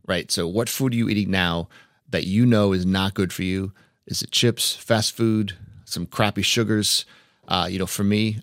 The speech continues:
I'm cutting out all pasta and all bread. Just those, I don't wanna say useless carbs 'cause they're delicious carbs, but I'm gonna get away from those for the next thirty days. Uh, I think what I'm also gonna do is I'm still, I'm still skipping soda.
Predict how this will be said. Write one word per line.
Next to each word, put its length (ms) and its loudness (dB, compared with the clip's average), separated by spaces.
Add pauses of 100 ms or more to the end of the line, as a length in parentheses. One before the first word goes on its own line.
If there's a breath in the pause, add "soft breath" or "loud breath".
(140)
I'm 100 0
cutting 300 2
out 220 2
all 180 -2
pasta 600 0
and 120 -2
all 120 0
bread. 440 -4 (440 soft breath)
Just 260 -4
those, 420 -2 (260 loud breath)
I 160 -16
don't 80 -2
wanna 80 4
say 140 2
useless 420 0
carbs 400 -2
'cause 160 -2
they're 120 -2
delicious 440 -2
carbs, 380 -4 (360 loud breath)
but 220 0 (380)
I'm 80 2
gonna 100 4
get 160 6
away 180 4
from 200 0
those 560 0
for 100 -6
the 80 -4
next 260 -4 (280)
thirty 340 4
days. 480 0 (260)
Uh, 200 -6
I 100 -6
think 160 0
what 80 4
I'm 140 0
also 240 0
gonna 160 2
do 180 0
is 100 -2
I'm 120 -4
still, 640 0 (240)
I'm 80 -4
still 200 2
skipping 380 2
soda. 480 2